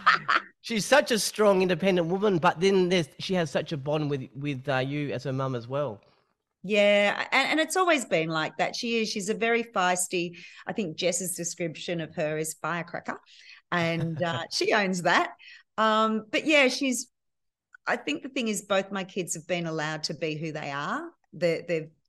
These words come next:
Speaker 1: they've always been valued of their opinions, even though I was quite a strict mum with them early in their years growing up. Um, but she's, you know, she's fought her place in the world. She,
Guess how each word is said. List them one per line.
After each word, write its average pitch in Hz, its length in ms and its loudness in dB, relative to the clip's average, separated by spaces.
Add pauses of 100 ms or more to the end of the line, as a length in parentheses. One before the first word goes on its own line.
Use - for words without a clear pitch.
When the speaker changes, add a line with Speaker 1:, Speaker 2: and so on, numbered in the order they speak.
(120)
Speaker 1:
they've 170 180 -4
always 160 380 -2
been 165 300 -6
valued 151 340 -4
of 147 140 -10
their 147 140 -4
opinions, 180 540 -8
even 160 200 -6
though 147 160 -6
I 139 80 -6
was 135 240 -6
quite - 200 -12
a 147 40 -8
strict - 420 -8
mum 139 220 -10
with 139 160 -14
them 139 180 -8 (300)
early 156 260 -2
in 143 80 -8
their 135 100 -4
years 139 360 -8
growing 135 320 -8
up. 165 200 -8 (520)
Um, 185 380 2
but 226 200 -2
she's, 294 640 -2
you 269 100 -2
know, 214 140 0
she's 302 300 -2
fought 226 240 -2
her 208 100 -2
place 180 340 -6
in 185 60 -6
the 160 80 -6
world. 180 420 -4
She, 196 560 -4